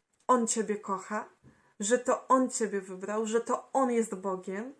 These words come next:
Trochę sobie już mówiliśmy o tym w poprzednich odcinkach, że łaskawość jest naturą Boga i ona jest jakby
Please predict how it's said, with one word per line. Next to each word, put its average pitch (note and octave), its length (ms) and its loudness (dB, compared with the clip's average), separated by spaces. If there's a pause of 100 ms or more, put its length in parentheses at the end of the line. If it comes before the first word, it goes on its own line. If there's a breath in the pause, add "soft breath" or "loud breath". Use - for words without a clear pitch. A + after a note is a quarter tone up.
(380 loud breath)
Trochę D#4+ 320 0
sobie C#4 200 -2
już C4 120 -2
mówiliśmy B3+ 540 -2
o A3 80 -4
tym A#3+ 180 -6
w - 40 -10
poprzednich B3 580 -6
odcinkach, G#3+ 580 -4
że G#3+ 280 0 (320 loud breath)
łaskawość A3+ 1000 0 (100)
jest B3 240 0
naturą A#3 440 0
Boga G3 460 -2 (460 loud breath)
i A#3 420 0 (360 soft breath)
ona B3 240 4
jest B3 140 0
jakby A#3+ 600 2